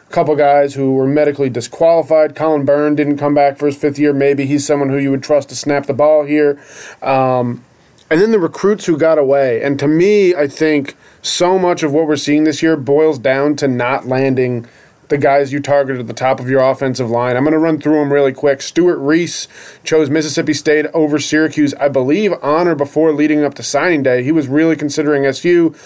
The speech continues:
three-year starter for Mississippi State. Josh Fed Jackson, we saw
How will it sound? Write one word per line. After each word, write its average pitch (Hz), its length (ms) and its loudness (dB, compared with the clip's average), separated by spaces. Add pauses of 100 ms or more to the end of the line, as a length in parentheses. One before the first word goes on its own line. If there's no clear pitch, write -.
(280)
three-year 190 440 2
starter 147 640 -2
for - 140 -4
Mississippi 139 480 0
State. 127 400 -2 (420)
Josh 165 300 0
Fed 170 280 0
Jackson, 165 600 0 (180)
we 147 140 2
saw 156 460 0